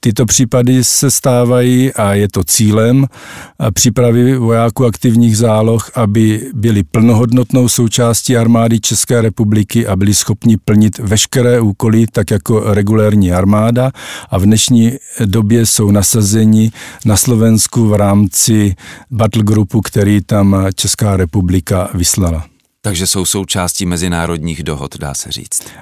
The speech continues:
Speaker 1: Ano, jsou v mezinárodním prostředí, jsou tam s vlastní jednotkou a podílí se na plnění úkolů tak, jak jsou stanoveny pro armádu České republiky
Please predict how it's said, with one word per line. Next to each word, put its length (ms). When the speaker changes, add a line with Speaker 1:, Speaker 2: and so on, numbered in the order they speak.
Speaker 1:
Ano, 360
jsou 320
v 60
mezinárodním 760
prostředí, 720
jsou 320
tam 340
s 160
vlastní 540
jednotkou 880
a 200
podílí 480
se 160
na 80
plnění 440
úkolů 340
tak, 200
jak 140
jsou 180
stanoveny 580
pro 220
armádu 420
České 360
republiky 640